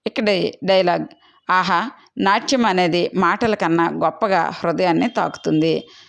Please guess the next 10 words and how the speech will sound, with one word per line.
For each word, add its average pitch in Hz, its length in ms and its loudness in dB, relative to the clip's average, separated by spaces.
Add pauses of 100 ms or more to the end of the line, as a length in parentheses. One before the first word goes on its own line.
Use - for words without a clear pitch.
(380)
అపార్థాల 208 560 0
తొలగింపు. 160 760 -2 (260)
కొన్ని 233 220 2
సంఘటనలతో 202 920 0 (160)
నిజం 185 420 0 (100)
బయటపడుతుంది. 160 880 0 (260)
కుటుంబంలో 220 680 2
అపార్థాలు 170 600 0
క్రమంగా 165 480 2
తొలగిపోతాయి. 156 840 -2